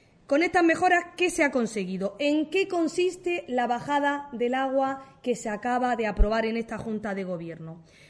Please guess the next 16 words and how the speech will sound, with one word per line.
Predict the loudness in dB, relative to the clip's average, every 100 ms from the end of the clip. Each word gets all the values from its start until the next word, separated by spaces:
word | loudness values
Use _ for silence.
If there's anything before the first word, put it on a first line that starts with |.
| -4
Para | 0 2
una | 0
familia | 0 -2 0 -2 -2
media, | -4 -4 -4 -8 -12 -16 -18 -6
vamos | -2 0
a | 2
poner | 2 2 2
el |
ejemplo | 0 -2 -2 0 0 -2 -8
de | -8
la | -8
familia | -8 -6 -4 -2 0
media | 0 0 -2 -2
de | -6 -6
cuatro | -2 -2 -2 -2
miembros | 0 0 -2 -6